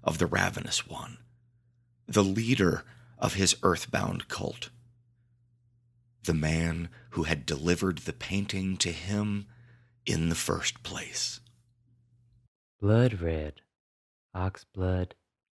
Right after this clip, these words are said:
Speaker 2: dragon's blood. None of these paints are quite right.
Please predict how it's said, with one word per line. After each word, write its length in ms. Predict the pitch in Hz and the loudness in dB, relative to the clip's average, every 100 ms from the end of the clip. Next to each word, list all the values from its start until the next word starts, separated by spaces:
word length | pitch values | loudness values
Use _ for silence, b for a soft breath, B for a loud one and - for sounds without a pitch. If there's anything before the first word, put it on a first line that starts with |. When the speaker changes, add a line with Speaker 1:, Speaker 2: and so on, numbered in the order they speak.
| _ - | _ -10
Speaker 2:
dragon's 400 | 82 82 85 82 | -6 -6 -8 -10
blood. 380 | - 90 85 82 _ _ _ _ _ _ _ | -10 -6 -6 -6 _ _ _ _ _ _ _
None 100 | 214 | 4
of 140 | 226 | 4
these 180 | 202 185 | 4 0
paints 440 | - - 156 156 98 | 0 4 4 4 -2
are 120 | 90 _ | -6 _
quite 320 | - 139 131 - | -2 -2 -2 -4
right. 300 | 95 80 | -4 -6